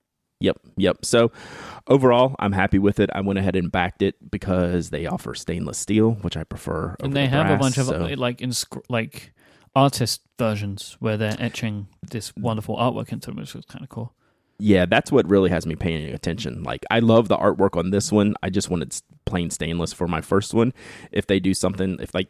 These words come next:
Speaker 1: they keep on this path of doing this cool stuff, and they sent me some pictures of some of the other artist models,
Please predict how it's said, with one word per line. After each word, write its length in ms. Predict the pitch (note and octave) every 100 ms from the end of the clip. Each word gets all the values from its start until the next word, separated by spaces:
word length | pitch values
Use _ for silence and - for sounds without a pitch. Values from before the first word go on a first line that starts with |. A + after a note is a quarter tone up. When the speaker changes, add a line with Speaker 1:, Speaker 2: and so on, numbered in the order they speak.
| _ -
Speaker 1:
they 120 | F2+
keep 220 | - -
on 100 | E2+
this 120 | F2
path 300 | - E2+ E2+
of 120 | E2+
doing 260 | - F#2 F2+
this 120 | F2
cool 200 | - G2
stuff, 260 | - G2 -
and 100 | C3
they 60 |
sent 160 | D3+ F#2
me 80 | G#2
some 120 | F2+
pictures 380 | - F2 F#2 E2
of 80 | D2
some 160 | F2+
of 60 | D2+
the 100 | D#2+
other 160 | F2
artist 300 | E2+ E2+ -
models, 380 | D2+ E2 E2+ -